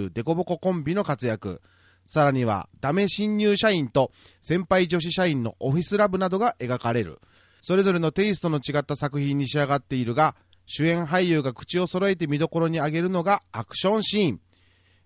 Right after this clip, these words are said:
B型だからという理不尽な理由で襲われ始めた人々が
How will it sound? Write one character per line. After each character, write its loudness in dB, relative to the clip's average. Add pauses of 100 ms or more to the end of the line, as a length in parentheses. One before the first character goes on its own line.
B 0
型 2
だ 2
か 2
ら 4
と -4
い 2
う 2
理 -2
不 0
尽 -2
な 2
理 -4
由 0
で 2
襲 -4
わ 2
れ 0
始 -4
め -2
た -6
人 -6
々 -4
が -2